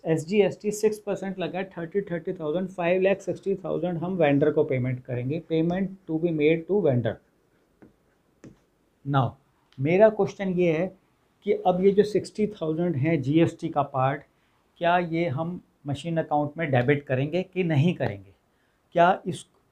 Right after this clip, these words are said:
part को भी हमें installation charges के साथ में ऐड कर देना चाहिए और machine account में debit कर देना चाहिए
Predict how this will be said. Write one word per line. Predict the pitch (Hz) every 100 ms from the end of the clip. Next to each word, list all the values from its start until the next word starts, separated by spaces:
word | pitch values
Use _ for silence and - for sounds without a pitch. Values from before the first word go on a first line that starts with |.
| 170
part | 160 165
को | - 170
भी | 143 208 196
हमें | - 160 170 175
installation | 147 - 165 165 160 175
charges | - 143 135 151 151
के | - 165
साथ | 143 143 143
में | 160
ऐड | 160 131 135 151
कर | 147 143
देना | 143 147 151
चाहिए | 151 143 156 170
और | 131 139 151 -
machine | 143 143 160
account | 147 143 143 139
में | 156 131
debit | 127 147 151
कर | - 139
देना | 139 143 147
चाहिए | 139 131 151